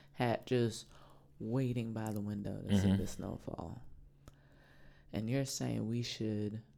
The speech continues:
Speaker 1: be all in our gear, ready to go, waiting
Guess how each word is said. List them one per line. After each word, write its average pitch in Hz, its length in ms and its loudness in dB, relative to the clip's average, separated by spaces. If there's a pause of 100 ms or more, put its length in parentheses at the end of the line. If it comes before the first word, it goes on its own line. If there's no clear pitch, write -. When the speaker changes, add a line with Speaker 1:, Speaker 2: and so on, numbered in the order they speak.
(320)
Speaker 1:
be 127 340 2
all 120 500 0 (320)
in 127 220 0
our 131 260 -2
gear, 123 380 -4
ready 113 340 -2
to 143 160 -4
go, 120 400 0 (160)
waiting 117 680 4